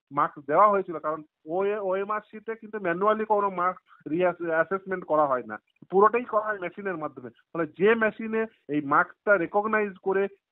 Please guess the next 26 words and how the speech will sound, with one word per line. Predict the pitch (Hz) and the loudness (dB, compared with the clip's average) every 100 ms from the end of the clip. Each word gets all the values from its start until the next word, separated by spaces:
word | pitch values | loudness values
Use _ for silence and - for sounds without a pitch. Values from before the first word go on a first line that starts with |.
| - | 0
সফটওয়্যারের | 165 - 202 202 196 | 0 4 4 6 4
মাধ্যমে | 190 180 190 190 180 _ 143 | -4 -6 -6 -6 -8 _ -10
মার্কটিকে | 151 - 185 180 | -10 -10 -14 -8
মা-, | 170 143 151 160 | -6 -2 0 0
এই, | 156 170 175 | 0 -2 -2
এই | 156 | -2
যে | - | -2
মূল্যায়ন | 156 180 226 262 208 | -2 4 6 6 6
করা | 180 156 | 4 4
হয়েছিল, | 143 135 147 196 - _ _ _ _ - | 0 -8 -10 -10 -12 _ _ _ _ -10
নাম্বার | 151 190 247 214 | -4 0 2 2
দেওয়া | 180 170 | 2 0
হয়েছিল, | 156 151 208 247 _ _ | -2 -6 -6 -8 _ _
সেই | 196 226 226 - _ _ _ | -6 -6 -8 -20 _ _ _
সেই | 202 247 226 | -2 -2 -4
সফটওয়্যারটির | 190 185 - 208 202 - 208 | -4 -4 2 2 2 -4 -10
মাধ্যমে | 185 175 180 196 | -4 -4 -4 -8
নিশ্চিতভাবে | 185 170 - 202 202 170 | -8 -10 -10 0 2 2
এটা | 156 _ 175 | 0 _ -4
রিট্রিভ | 170 170 - 185 - | -4 -6 -10 -8 0
করা | 170 165 165 _ _ _ _ 170 | 6 6 4 _ _ _ _ 0
সম্ভব | 175 190 180 | 4 6 6
হবে | 165 165 | 2 0
বলে | 160 151 | 0 -2
মনে | 135 139 | -4 -6
করি। | 151 | -6